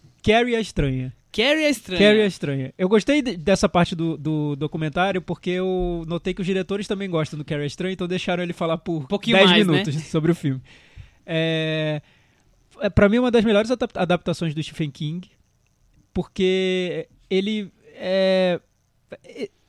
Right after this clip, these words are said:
Speaker 1: não, não digo que seja, que tenha um, um quê de sadismo no filme, mas assim, ele soube mostrar a loucura daquela situação de uma maneira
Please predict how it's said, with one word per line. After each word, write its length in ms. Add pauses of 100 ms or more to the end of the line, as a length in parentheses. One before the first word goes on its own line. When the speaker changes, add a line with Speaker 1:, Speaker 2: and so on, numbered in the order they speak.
(280)
Speaker 1:
não, 220
não 180
digo 240
que 120
seja, 220
que 160
tenha 220
um, 340
um 160
quê 540
de 120
sadismo 560
no 120
filme, 380
mas 200
assim, 200
ele 160
soube 400
mostrar 420
a 40
loucura 540
daquela 300
situação 680
de 100
uma 140
maneira 440